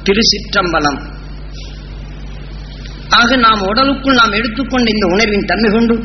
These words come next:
நாம் எந்தெந்த குணங்கள் கொண்டு இந்த உடலுக்குள் இருக்கிறோமோ திருச்சிற்றம்பலம். இந்த உடல் திருச்சிற்றம்பலம்ங்கிறது சிறு உடலுக்குள் நின்று நாம் இயக்கும் தன்மையுடைய தன்மையை அன்று உணர்த்தினான். இந்த சிற்றம்பலத்தின் தன்மை நாம் அறிந்து கொள்ள முடியவில்லை.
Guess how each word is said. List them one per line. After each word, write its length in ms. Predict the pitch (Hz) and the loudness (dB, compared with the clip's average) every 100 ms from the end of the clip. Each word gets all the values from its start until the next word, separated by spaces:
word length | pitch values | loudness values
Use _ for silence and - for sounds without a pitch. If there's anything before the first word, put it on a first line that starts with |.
| - | -2
நாம் 180 | - 208 190 | 2 2 4
எந்தெந்த 380 | 254 277 269 214 | 4 6 4 4
குணங்கள் 460 | 202 262 254 233 | 2 4 4 4
கொண்டு 180 | 226 226 | 2 4
இந்த 140 | 208 175 | 4 4
உடலுக்குள் 500 | 208 233 202 202 185 | 4 2 2 2 2
இருக்கிறோமோ 360 | 196 - 196 170 | 2 2 2 2
திருச்சிற்றம்பலம். 840 | - 240 254 - - 180 160 135 - - - - - - - - - - - | 2 2 4 2 -2 -2 0 -4 -6 -12 -12 -12 -12 -12 -12 -14 -14 -6 2
இந்த 200 | 214 190 | 4 4
உடல் 280 | 220 269 208 | 4 2 0
திருச்சிற்றம்பலம்ங்கிறது 1120 | 254 262 269 240 269 247 226 262 240 240 277 | 0 0 -2 0 2 4 4 4 2 2 0
சிறு 220 | - 262 | 2 2
உடலுக்குள் 520 | 233 247 262 - 233 220 | 4 4 2 0 0 2
நின்று 220 | 262 247 | 4 4
நாம் 200 | 226 202 | 4 4
இயக்கும் 380 | 226 240 220 214 | 0 0 0 2
தன்மையுடைய 440 | 202 254 247 214 214 | 2 4 4 2 0
தன்மையை 380 | 202 214 196 175 - - | 0 2 0 0 -4 2
அன்று 260 | 226 247 | 4 4
உணர்த்தினான். 600 | 202 240 - 233 196 233 247 | 2 0 0 2 4 4 4
இந்த 140 | 208 | 2
சிற்றம்பலத்தின் 720 | - - 269 254 226 - 202 - | 0 2 4 4 2 0 -2 2
தன்மை 280 | 214 254 | 4 4
நாம் 220 | 233 202 175 | 4 2 2
அறிந்து 240 | 220 233 | 4 4
கொள்ள 180 | 202 202 | 4 2
முடியவில்லை. 520 | 160 160 175 156 139 | 2 2 0 -2 -6